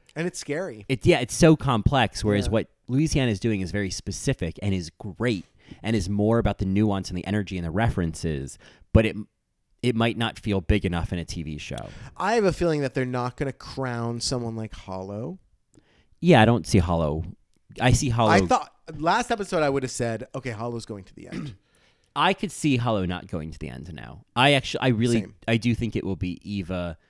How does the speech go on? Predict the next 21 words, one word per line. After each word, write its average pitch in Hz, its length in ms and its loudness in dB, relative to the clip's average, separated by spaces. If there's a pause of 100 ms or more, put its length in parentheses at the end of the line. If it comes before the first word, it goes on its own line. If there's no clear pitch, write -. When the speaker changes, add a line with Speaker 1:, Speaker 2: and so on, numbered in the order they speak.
(340)
Speaker 2:
I 131 80 4
would, 214 140 2
I 202 100 2
would 247 120 0
say - 80 2
Eva, 143 240 0
Speaker 1:
Priscilla. 170 180 0
Speaker 2:
Landon, 117 400 -2
and 107 100 -6
Priscilla. 85 460 -6 (240)
Speaker 1:
Oh, 147 100 -4
wow. 117 320 -6
Speaker 2:
That's, 110 380 0 (120)
that 120 120 0
would 135 100 -2
be 135 80 2
a 107 60 2
very 101 240 0
exciting 95 500 -4
top 87 260 -8
three. 78 280 -10